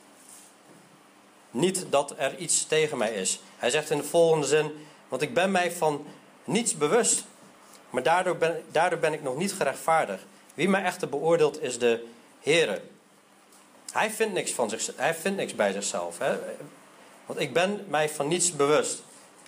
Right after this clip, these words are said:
Ik denk dat hij op andere plekken, hè, leer je, hè, dat, dat we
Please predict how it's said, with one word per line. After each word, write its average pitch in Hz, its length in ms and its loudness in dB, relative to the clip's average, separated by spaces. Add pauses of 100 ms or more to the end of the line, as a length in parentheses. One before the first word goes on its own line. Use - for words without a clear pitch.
(220)
Ik 117 60 -16
denk 147 160 0
dat 156 100 -2
hij 143 320 2 (720)
op 117 200 -12
andere 143 280 0
plekken, 135 480 0
hè, 135 160 -2 (580)
leer 139 280 0
je, 139 80 4
hè, 131 220 2
dat, 131 240 0
dat 120 180 2
we 120 180 2